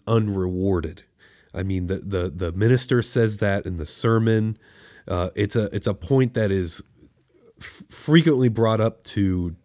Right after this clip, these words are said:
Scott, and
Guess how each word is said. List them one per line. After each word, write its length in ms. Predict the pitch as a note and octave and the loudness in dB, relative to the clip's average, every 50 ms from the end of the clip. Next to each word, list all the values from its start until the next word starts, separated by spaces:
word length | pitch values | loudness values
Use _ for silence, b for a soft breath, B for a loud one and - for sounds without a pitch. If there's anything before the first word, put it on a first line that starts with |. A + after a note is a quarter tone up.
| _ _ _ - | _ _ _ -10
Scott, 680 | - - - - - - A#2 A#2 A2+ A#2 A#2+ - _ b b b b b b b b b b b b b b b _ - | -6 -4 -4 -2 0 2 2 2 2 2 0 -2 _ b b b b b b b b b b b b b b b _ -2
and 460 | A#2+ A#2 G#2+ G#2+ G#2+ G2+ G2 F#2+ | 0 2 2 2 0 0 -4 -6